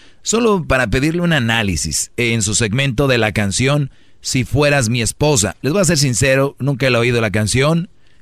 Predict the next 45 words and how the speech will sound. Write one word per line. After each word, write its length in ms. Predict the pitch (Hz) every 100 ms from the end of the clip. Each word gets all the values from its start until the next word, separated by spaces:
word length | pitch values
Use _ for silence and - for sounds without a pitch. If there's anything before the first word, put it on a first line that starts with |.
| - -
y 100 | 113
voy 140 | 131
a 40 |
hacerlo 220 | 117 127 120
igual 220 | 123 104
que 60 | 107
ustedes. 460 | - 117 107 -
¿Qué 100 | -
tal? 300 | - 117 104 - - - -
Los 180 | 98 -
que 100 | 117
no 80 |
la 100 | 123
han 80 | 120 117 -
escuchado, 640 | 101 107 127 131 139 185 - - - - - - - -
voy 180 | 104 127
a 60 | 113
hacerlo. 320 | 127 123 107
Quiero 360 | 160 175 160 117
sorprenderme, 680 | 131 123 135 131 147 120
porque 260 | 98 107 107
si 120 | 120
ya 100 | 156
la 120 | 190 151
oí 180 | 151
antes, 540 | 143 127 104 117 113 - - - - - - -
después, 420 | 113 101 147 143
como 200 | - 120
yo 160 | 120 131
analizo 720 | 131 117 131 110 120 110 92 -
mucho, 480 | 135 - 135 143 -
no 140 | 110 113
quiero 220 | 127 113
saturarme. 520 | 107 92 95 90 98
Entonces 220 | 98 113
quiero 180 | - 127
ir 100 | 113 - - -
poco 180 | 117
a 40 | 110
poquito. 500 | 123 160 120 151 196 - - -
Te 80 | 113
la 80 | 110
voy 160 | 123
a 60 | 117
poner. 400 | 107 113 139